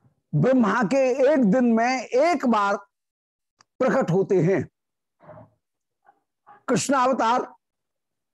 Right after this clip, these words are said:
यह कल्पावतार है।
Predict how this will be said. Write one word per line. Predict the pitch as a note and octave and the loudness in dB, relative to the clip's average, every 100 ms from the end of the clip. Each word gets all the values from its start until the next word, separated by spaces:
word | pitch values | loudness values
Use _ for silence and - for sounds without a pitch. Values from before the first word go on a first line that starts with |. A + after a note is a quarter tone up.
| _ | _
यह | E3 B3 A3+ B3+ B3 B3+ - _ _ _ _ _ _ _ - | 0 0 2 0 0 0 -4 _ _ _ _ _ _ _ -4
कल्पावतार | B3+ C#4+ C4+ B3 D4+ A#3+ G#3 F#3+ | 0 0 0 0 0 0 -2 -2
है। | D3 F3+ | -2 -2